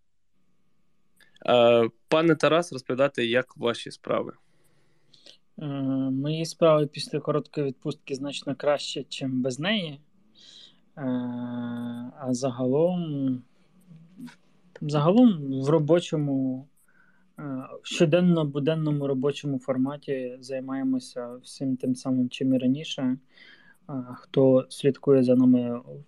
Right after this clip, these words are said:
Speaker 2: в різних соцмережах, той бачить. Це купа різних видач, купи різного всього. Здебільшого зараз це оптика денна, нічна, джерела живлення, генератори, зв'язок, е,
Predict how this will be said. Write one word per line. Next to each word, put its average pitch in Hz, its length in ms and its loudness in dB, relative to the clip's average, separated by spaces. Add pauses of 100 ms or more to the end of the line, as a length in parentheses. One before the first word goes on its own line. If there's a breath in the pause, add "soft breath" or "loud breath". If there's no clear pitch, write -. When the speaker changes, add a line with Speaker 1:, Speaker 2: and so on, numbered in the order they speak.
(200)
Speaker 2:
в 135 100 -4
різних 127 360 -2
соцмережах, 127 720 0
той 123 280 -2 (180)
бачить. 151 720 0
Це 131 600 -10 (460 soft breath)
купа 143 300 -2
різних 135 420 -2
видач, 135 600 0
купи 127 560 -2
різного 135 460 -2
всього. 147 680 0 (560 soft breath)
Здебільшого 135 600 0
зараз 127 420 -2
це 123 320 -6
оптика 151 540 -4
денна, 135 380 2
нічна, 127 840 -4 (200)
джерела 135 380 2
живлення, 127 500 2
генератори, 139 840 -2 (400 soft breath)
зв'язок, 139 800 2
е, 147 40 -16